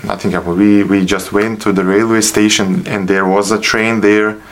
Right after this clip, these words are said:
at the station, and we board this train, which was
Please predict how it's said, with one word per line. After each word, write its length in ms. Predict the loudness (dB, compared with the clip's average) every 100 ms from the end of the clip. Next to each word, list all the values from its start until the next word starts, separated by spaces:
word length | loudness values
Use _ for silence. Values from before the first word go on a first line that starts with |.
| -18 -12
at 120 | -6 -2
the 80 |
station, 640 | -2 0 0 2 0 -2 -4
and 320 | -6 -6 -2
we 300 | 0 2 0 -4 -12 -12 -10 -4 0
board 320 | 2 2 0
this 200 | -4 -6
train, 440 | -4 -2 -2 -2 0
which 220 | -2 0
was 200 | -4